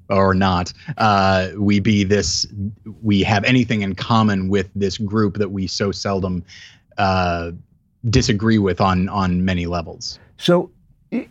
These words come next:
Speaker 2: y-, you, one of the things, uh, about the, the people who are making religious pictures, the faith-based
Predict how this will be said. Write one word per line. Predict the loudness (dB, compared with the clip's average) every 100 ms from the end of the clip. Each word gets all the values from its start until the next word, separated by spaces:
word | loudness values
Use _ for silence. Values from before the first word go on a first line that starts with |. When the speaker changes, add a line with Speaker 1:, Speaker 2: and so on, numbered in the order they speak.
| -2
Speaker 2:
y-, | 0
you, | 4 4 6
one | 4 2
of | 4
the | 2
things, | 4 4 4 2 0 -8 _
uh, | 0 2
about | 4 2
the, | 2 0 0
the | 0 0 2
people | 2 4 4
who | 4
are | 4 4
making | 4 2 0 0
religious | 0 0 -2
pictures, | -4 -6 -8 -16 -8
the | -2
faith-based | 2 2 0 0 2 2 -4 -12